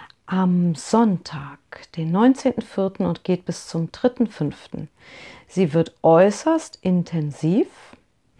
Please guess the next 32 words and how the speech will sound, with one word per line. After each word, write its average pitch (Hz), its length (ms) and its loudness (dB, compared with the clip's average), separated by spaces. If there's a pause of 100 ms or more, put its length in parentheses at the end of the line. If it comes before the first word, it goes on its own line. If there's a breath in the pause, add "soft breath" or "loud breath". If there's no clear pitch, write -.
(120)
<laughs> 160 100 -2 (800 loud breath)
denn 160 480 0
es - 240 -12
geht - 200 -8
meist 160 320 -2
von 160 160 -4
morgens 151 360 -4
bis - 160 -8
abends. 294 440 2
Es - 160 -14
gibt - 220 -10
zwei 160 300 -8
freie 165 400 -8
Tage 208 560 -2
und 165 380 -4 (120)
zwei 160 600 -8 (480 soft breath)
freie 160 520 -6
Abende. 226 800 2 (1400 soft breath)
Und 185 600 2
ja, 214 240 2
das 190 140 -2
ist - 60 -6
eine 185 220 2
Ausbildung, 185 480 0
bei 175 100 2
der 175 140 2
kannst - 360 -4
du 156 80 -8
was 151 220 -10
für - 160 -10
dich - 460 0
tun 269 680 4